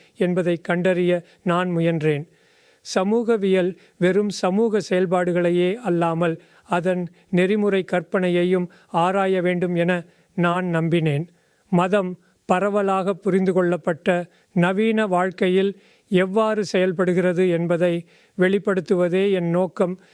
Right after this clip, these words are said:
சில நேரங்களில் மறைந்திருக்கும், சில நேரங்களில் வெளிப்படையாக இருக்கும், ஆனால் எப்போதும் நமது கூட்டு விதியை உருவாக்கும். என் முக்கிய கோட்பாடுகள் மூலம்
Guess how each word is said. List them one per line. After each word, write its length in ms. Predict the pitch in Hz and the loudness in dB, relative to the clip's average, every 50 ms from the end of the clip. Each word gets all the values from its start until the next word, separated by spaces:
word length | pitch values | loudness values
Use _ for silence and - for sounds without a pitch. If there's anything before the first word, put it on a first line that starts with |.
| _ _ | _ _
சில 360 | - - - 208 196 214 220 | -18 -4 -2 0 0 0 0
நேரங்களில் 640 | 202 196 190 202 208 208 196 185 190 185 185 185 190 | 0 0 0 0 0 0 0 0 0 0 2 0 0
மறைந்திருக்கும், 800 | 180 175 170 180 185 185 175 185 175 170 156 - 185 175 180 170 - - - _ | 0 0 0 0 0 0 0 0 -2 -2 -2 -2 -2 -2 -2 -4 -8 -14 -20 _
சில 340 | - - - 220 202 202 208 | -16 -4 -2 0 2 2 2
நேரங்களில் 600 | 190 190 190 202 202 202 196 180 185 185 190 190 | 0 0 0 0 0 0 0 0 0 0 0 0
வெளிப்படையாக 760 | 175 170 175 185 190 185 214 190 190 185 185 180 185 170 185 180 | 0 0 0 0 0 0 0 0 0 0 0 0 0 0 0 0
இருக்கும், 480 | 165 165 170 156 - - 180 175 165 - - - _ _ | 0 0 -2 -4 -2 -2 -2 -2 -4 -8 -16 -20 _ _
ஆனால் 420 | - 180 180 185 185 185 185 180 170 | -2 -2 0 0 0 -2 -2 0 0
எப்போதும் 720 | 170 175 165 175 - 214 196 196 190 185 202 190 190 180 - _ _ _ _ | 0 0 -2 0 0 0 0 2 2 2 0 0 -2 -4 -8 _ _ _ _
நமது 420 | - 180 180 180 185 185 180 180 | -2 0 0 0 0 0 0 -2
கூட்டு 380 | 165 - 214 214 196 - - 202 | -2 0 -2 -2 0 2 0 2
விதியை 440 | 175 180 175 180 190 180 175 175 185 | 2 2 0 2 2 2 2 2 0
உருவாக்கும். 640 | 165 165 170 175 170 170 165 160 - - 175 160 160 - _ _ _ _ | 0 0 0 0 0 0 -2 -2 -2 -2 -2 -2 -4 -8 _ _ _ _
என் 220 | - 185 185 190 | 0 0 0 2
முக்கிய 460 | 180 180 196 170 - - 247 220 214 | 0 0 -2 -2 -2 -2 0 0 0
கோட்பாடுகள் 800 | 196 - - 220 208 208 202 - 214 190 185 175 180 170 185 180 | -2 -2 -2 -2 -2 -2 0 -2 -2 0 0 0 0 0 0 0
மூலம் 460 | 175 175 175 175 180 180 185 175 170 | 0 -2 -2 0 0 0 0 -2 -4